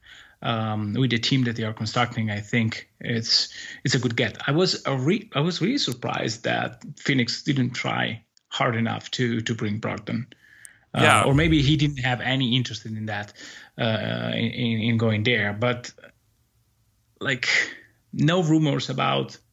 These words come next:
Speaker 1: Phoenix trying to offer something for him was a bit, little bit strange. And the other deal that I really loved is J J Redick to, to the Pelicans. That is something, um, that, well, Griffin is killing it,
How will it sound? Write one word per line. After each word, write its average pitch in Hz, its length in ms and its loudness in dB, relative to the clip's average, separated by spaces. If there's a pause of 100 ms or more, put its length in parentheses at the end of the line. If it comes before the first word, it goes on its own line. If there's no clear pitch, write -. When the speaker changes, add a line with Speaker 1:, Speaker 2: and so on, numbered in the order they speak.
(180)
Speaker 1:
Phoenix 135 320 -2
trying 131 400 -2
to 123 180 -6
offer 123 380 -6
something 127 480 -4
for 123 180 -4
him 107 360 0 (420)
was 117 160 4
a 113 80 4
bit, 110 180 0
little 131 220 2
bit 104 160 -6
strange. - 520 -4 (280)
And 139 100 4
the 139 60 4
other 185 220 4
deal 127 360 -2
that 113 180 -6
I 107 60 -6 (120)
really 120 260 0
loved 104 340 -8
is 110 320 -4
J - 200 -4
J 104 80 -6
Redick 107 420 -6
to, 113 460 -2 (420)
to - 100 -2
the 107 100 0
Pelicans. 107 600 -4 (300)
That 135 360 0
is 117 680 -10 (140)
something, 113 640 -8 (300)
um, 110 640 -6
that, 110 160 -4 (220)
well, 139 360 0 (140)
Griffin 131 500 0
is 117 160 -6
killing 117 320 0
it, 104 180 -10